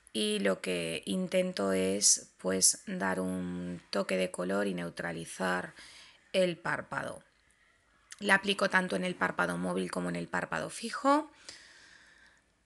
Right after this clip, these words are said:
A continuación elijo la sombra Géminis Mate, que es un malva claro, un malva,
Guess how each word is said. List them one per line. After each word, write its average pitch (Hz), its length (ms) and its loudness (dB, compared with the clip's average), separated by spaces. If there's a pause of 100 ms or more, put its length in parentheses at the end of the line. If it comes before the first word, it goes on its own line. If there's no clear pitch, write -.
(300)
A - 140 8
continuación 226 1080 2 (140)
elijo 196 840 2
la 175 240 2
sombra 185 520 4
Géminis 196 840 2 (380)
Mate, 190 580 6 (140)
que 202 160 0
es - 320 6
un 180 600 -2 (440)
malva 175 680 4
claro, 180 440 4 (1040)
un 202 220 0
malva, 180 840 4